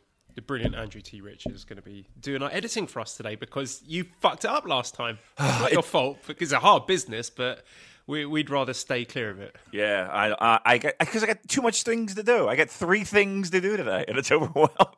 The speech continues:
Speaker 2: to me. Uh, the three things is
Speaker 1: You'll have to
Speaker 2: affordable.
Speaker 1: write them down, make, make them in a list.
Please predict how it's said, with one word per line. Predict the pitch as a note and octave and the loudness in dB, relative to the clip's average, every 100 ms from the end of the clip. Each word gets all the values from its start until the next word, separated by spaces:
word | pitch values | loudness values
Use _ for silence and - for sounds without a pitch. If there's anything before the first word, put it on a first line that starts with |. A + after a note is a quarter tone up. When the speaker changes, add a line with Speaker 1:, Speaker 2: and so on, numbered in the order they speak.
| F3+ | -8
Speaker 2:
to | _ - _ - - | _ -16 _ -20 -10
me. | G#2 - - _ _ C4+ D4+ G#3+ | -8 -8 -12 _ _ -8 -4 2
Uh, | - | 4
the | D#3 | 4
three | C3+ - D#3+ F#3+ F#3 | 2 0 2 4 4
things | D#3 F3+ D#3 A#2 | 4 6 6 2
is | A2+ | -4
Speaker 1:
You'll | A#2 | 4
have | F#3 E3 | 6 6
to | |
Speaker 2:
affordable. | F3 | 6
Speaker 1:
write | D#3+ | 4
them | C3+ | 4
down, | D3 E3+ C#3 | 6 8 8
make, | C#3+ D3+ | 4 0
make | D#3+ D#3+ | -2 -2
them | C#3 | -2
in | C3 | -6
a | |
list. | C3 D#3 - - | -4 -2 -4 -8